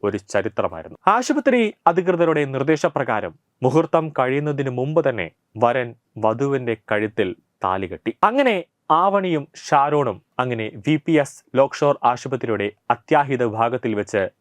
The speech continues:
മിന്നിക്കെട്ടി. അപകടത്തിന്റെ വേദനയിലും അതിജീവനത്തിന്റെ പുതിയ മാതൃക തീർത്താണ് ഇരുവരും ജീവിതയാത്രയിൽ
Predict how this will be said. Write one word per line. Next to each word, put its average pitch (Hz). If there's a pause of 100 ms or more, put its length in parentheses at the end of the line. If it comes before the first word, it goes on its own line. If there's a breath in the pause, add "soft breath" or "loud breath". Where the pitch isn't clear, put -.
മിന്നിക്കെട്ടി. 117 (640 loud breath)
അപകടത്തിന്റെ 135
വേദനയിലും 123 (180)
അതിജീവനത്തിന്റെ 127 (120)
പുതിയ 123
മാതൃക 120
തീർത്താണ് 104 (180)
ഇരുവരും 113 (140)
ജീവിതയാത്രയിൽ 107